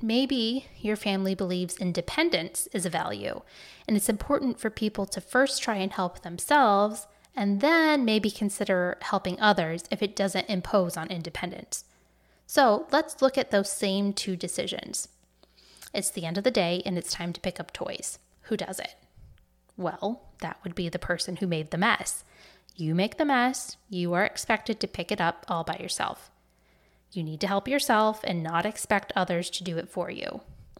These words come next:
The rest of us will be eating dinner and you can join us when you're done cleaning.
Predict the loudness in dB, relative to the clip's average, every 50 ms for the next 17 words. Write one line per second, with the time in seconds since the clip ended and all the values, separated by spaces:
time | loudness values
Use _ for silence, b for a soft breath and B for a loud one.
0 | -16 -12 -8 -8 -6 -6 -4 -4 -2 0 0 0 0 0 -2 0 0 -2 -4 -4
1 | -6 -4 0 2 4 4 6 6 4 4 4 4 4 4 4 4 4 2 2 2
2 | 2 4 4 2 2 2 2 2 0 0 0 0 0 0 0 0 0 0 -2 -2
3 | -4 -6 -6 -6 -6 -8 -10 -12 -12